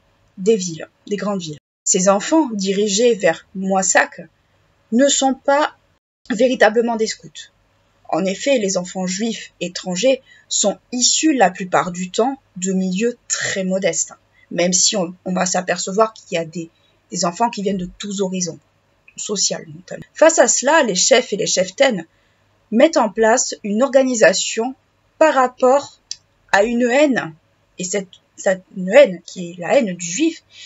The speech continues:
cette haine qui devient une haine politique, plus une, voire une haine presque étatique. Ils vont mettre en place toute une, tout un, toute une sorte d'organisation afin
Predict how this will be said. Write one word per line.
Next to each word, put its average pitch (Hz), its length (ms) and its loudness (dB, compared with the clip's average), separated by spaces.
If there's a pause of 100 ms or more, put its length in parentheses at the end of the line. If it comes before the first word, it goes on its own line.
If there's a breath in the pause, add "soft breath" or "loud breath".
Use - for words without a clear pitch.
(240 loud breath)
cette - 260 2
haine 247 280 2
qui 196 120 -10
devient 185 400 -4
une 226 120 -2
haine 190 400 -2
politique, 220 680 -2
plus - 260 -6
une, 185 280 -4 (120)
voire 190 280 0
une 185 120 -2
haine 233 180 -2 (280)
presque - 360 -4 (200)
étatique. - 640 -2 (460)
Ils 208 80 -8
vont 190 120 2
mettre 196 260 2
en 196 80 -4
place 226 380 0 (100)
toute 185 220 -10
une, 180 180 -6 (140)
tout 185 180 -18
un, 175 180 -8 (500)
toute 190 200 -14
une 190 160 -2
sorte 208 300 -4
d'organisation 185 800 -2
afin 220 380 -6